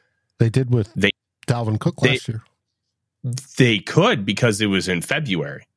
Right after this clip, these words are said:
Speaker 2: You can't extend it past the new league year 'cause the contract officially expires at that point. Like, you can void it at any date before then,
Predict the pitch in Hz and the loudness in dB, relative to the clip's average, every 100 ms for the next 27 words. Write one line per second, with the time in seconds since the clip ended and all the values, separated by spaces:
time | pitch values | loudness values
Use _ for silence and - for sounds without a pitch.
0 | _ _ _ _ - 113 127 160 139 113 | _ _ _ _ 0 0 4 2 2 0
1 | - 151 156 113 - 120 117 - 110 117 | 0 0 2 0 0 0 0 0 0 2
2 | 107 98 131 120 104 95 - 113 117 117 | 2 2 0 0 -2 -2 0 0 2 0
3 | 98 101 - 107 - 92 80 - - 123 | 0 -2 -2 -2 0 -2 -2 -4 0 0
4 | 110 87 90 87 76 - 85 71 - - | 0 -2 -4 -4 -6 -4 -6 -6 -10 -20
5 | _ _ _ _ _ _ - 101 120 160 | _ _ _ _ _ _ -4 0 2 4
6 | 220 135 120 151 160 117 - 107 - 113 | 2 4 4 4 2 0 -2 -4 -2 -2
7 | 147 127 98 120 - - - 107 131 156 | 0 0 0 -4 -4 -6 0 2 4 2
8 | 190 | 0